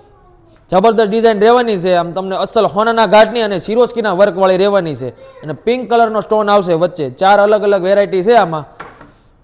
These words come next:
જો એમાં પહેલી ડિઝાઇન છે ને સ્ટારવાળી છે. ફરતો સિરોસ્કીનું કામ છે, ઘૂઘરી છે, મસ્ત વસ્તુ છે. આના મેચિંગનું તન્મન્યું લેવું હોય તો તન્મન્યું છે આપણી પાસે.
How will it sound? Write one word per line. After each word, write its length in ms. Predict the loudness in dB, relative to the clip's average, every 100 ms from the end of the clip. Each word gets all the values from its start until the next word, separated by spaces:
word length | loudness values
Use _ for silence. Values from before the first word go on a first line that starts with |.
| -10
જો 140 | -10
એમાં 220 | -10 -12 -4
પહેલી 220 | 0 0
ડિઝાઇન 280 | 2 0 0
છે 140 | -2
ને 100 | -4
સ્ટારવાળી 600 | -4 2 2 2 0 -2
છે. 220 | -6 -12 -14 _ _ _ _ _ _ _ _ _ _ _ _ _ _
ફરતો 260 | -4 -2 -4
સિરોસ્કીનું 580 | -2 -4 -2 -6 -6 -2
કામ 240 | -2 0
છે, 180 | -4 -4
ઘૂઘરી 400 | -6 -4 -4 -2
છે, 260 | -2 -4 -6 -14 -20 _ -6
મસ્ત 320 | -4 -2 -2
વસ્તુ 340 | -4 -4 -4
છે. 280 | -2 -2 -6 -12 -20 _ _ _ _ _ _ _ _ _ _ _ _ _ _ _
આના 200 | -6 -4
મેચિંગનું 440 | -4 -6 -6 -6 -4
તન્મન્યું 420 | -2 -2 -2 2
લેવું 220 | 4 4
હોય 100 | 2
તો 100 | -2
તન્મન્યું 560 | -4 -6 -4 -4 -4 -2
છે 140 | 0
આપણી 340 | 0 0 -2 -4
પાસે. 420 | -6 -6 -10